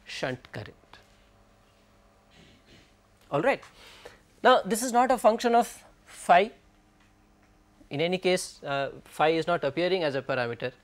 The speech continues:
because the system is symmetric with respect to phi. All right.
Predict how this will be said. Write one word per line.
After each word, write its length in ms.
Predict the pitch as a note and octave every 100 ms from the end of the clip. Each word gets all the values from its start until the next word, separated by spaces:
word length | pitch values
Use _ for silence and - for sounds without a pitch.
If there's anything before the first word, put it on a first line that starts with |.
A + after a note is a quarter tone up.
| _ _ -
because 300 | C3+ D#3 D3+
the 160 | D#3
system 400 | D3+ - D3+ D#3
is 100 | D3+
symmetric 460 | - E3+ F3+ F3 -
with 120 | C#3
respect 360 | B2 - A2 -
to 60 |
phi. 180 | - B2+ A#2 _ _ _ _ _ _ _ _ _ _ _ _ _ _ _ _ _ _ _ C#3
All 100 | C3+
right. 180 | B3